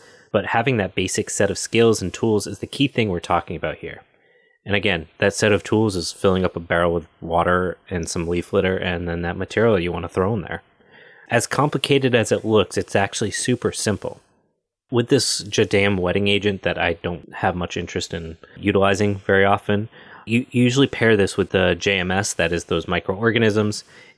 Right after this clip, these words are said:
and J S, which is Jadam sulfur, which again, much like J W A, is a chemically processed, so I won't go into it. You'll pair that with what's called Jadam herbal solution, or J H S, which I know, I just lost all of you.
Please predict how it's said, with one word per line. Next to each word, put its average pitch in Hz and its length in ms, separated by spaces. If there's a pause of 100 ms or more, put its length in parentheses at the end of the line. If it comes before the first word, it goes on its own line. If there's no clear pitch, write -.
(160)
and 95 320
J 98 280
S, 98 300
which - 180
is 85 160
Jadam 85 480
sulfur, 110 540
which 87 180
again, 92 440 (360)
much 95 300
like 87 300 (100)
J 98 180
W 87 300
A, 101 400 (180)
is 95 160
a 87 120 (320)
chemically 95 600
processed, 90 640
so 92 100
I 85 40
won't 87 200
go 85 160
into 87 280
it. 90 180 (640)
You'll 98 200 (120)
pair 120 240
that 107 220
with 92 240
what's 92 160
called 85 480 (180)
Jadam 90 580 (120)
herbal 95 300
solution, - 560 (300)
or 87 160
J 90 200
H 92 380
S, 95 320
which - 320 (180)
I 110 100
know, 104 300
I 113 80
just 107 200
lost 98 240
all 90 160
of 73 120
you. 71 180